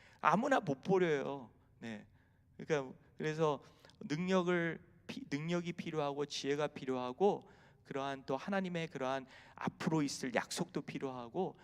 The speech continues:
하여튼간 우리가 이렇게 할 수 있는 것은 오직 그리스도 안에서 할 수 있다는 것이죠. 그리고 더불어서 마지막,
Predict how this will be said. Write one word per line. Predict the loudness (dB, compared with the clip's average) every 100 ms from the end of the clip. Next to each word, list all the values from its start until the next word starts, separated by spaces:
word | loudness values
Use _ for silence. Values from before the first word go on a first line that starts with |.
| -16
하여튼간 | -4 -2 2 2 2 -2 -20 -6
우리가 | 0 6 6
이렇게 | 6 2 2
할 | -2 2 4
수 | 4 0 0
있는 | 2 2 0 0
것은 | 0 4 4 4 -8 -16
오직 | -4 -4 -2 -8
그리스도 | -10 -8 -6 -4 -2
안에서 | -2 -2 -8 -4 -2 -2 -6 -20 -18
할 | -6 -4
수 | -4 -6 -4 -2 -2 -4
있다는 | -10 -6 -6 -6
것이죠. | -10 -12 -12 -14 -18 _ _ _ -2
그리고 | 4 8 8
더불어서 | 8 4 4 2 2
마지막, | 2 0 -2 -2 0 -2